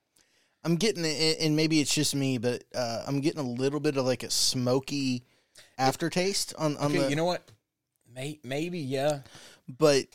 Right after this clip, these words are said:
Speaker 1: it, it's, it's just kind of there. It, there's
Speaker 2: Mm-hmm.
Speaker 1: nothing.
Speaker 2: It's not terrible. Like, I'm not saying it's bad. Um,
Speaker 1: And this
Speaker 2: I don't
Speaker 1: is,
Speaker 2: know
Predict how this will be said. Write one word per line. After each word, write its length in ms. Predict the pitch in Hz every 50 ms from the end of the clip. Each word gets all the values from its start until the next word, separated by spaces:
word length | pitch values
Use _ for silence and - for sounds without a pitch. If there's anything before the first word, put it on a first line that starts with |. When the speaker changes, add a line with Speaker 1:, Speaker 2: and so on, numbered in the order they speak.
| - _
Speaker 1:
it, 220 | - 151 143 - -
it's, 500 | 139 135 123 - - - - - - - - - - - - - _ _ _ _ _ _ _ _ _ _ _ _ _ _ _ - - - - - - _ _ _ _ _ _ _ _ _ _ _ _ _ _ _
it's 180 | 160 175 - -
just 160 | 247 285 -
kind 200 | - - 349 320
of 380 | 359 359 294 185 151 160 160 160
there. 480 | 123 117 120 139 143 120 95 - - - - - - - - _ _ -
It, 180 | 143 147 127
there's 180 | 139 147 147 139
Speaker 2:
Mm-hmm. 60 | 156
Speaker 1:
nothing. 420 | 156 170 165 - 185 165 151 139 120 - _ _ _ _ _ _ _ _ _ _ _ _ _ _ _ _
Speaker 2:
It's 160 | 143 - -
not 220 | 214 220 220 - -
terrible. 520 | - - 113 139 180 180 131 123 151 156 - -
Like, 160 | 110 123 123
I'm 120 | 131 131
not 160 | 139 139 127
saying 240 | - 139 139 143 135 127
it's 140 | 113 92
bad. 560 | 87 87 92 95 - 131 139 131 127 123 117 110 - _ _ _ _ _ _ _ _ _ _ _ _
Um, 720 | - 110 110 107 104 104 101 98 95 92 87 85 85 87 85 - _ _ _ _ _ - - - _ _ _
Speaker 1:
And 120 | 160 165 180
this 100 | 208 208
Speaker 2:
I 20 | 143
don't 80 | 139 117
Speaker 1:
is, 60 | 113
Speaker 2:
know 280 | 120 120 117 110 104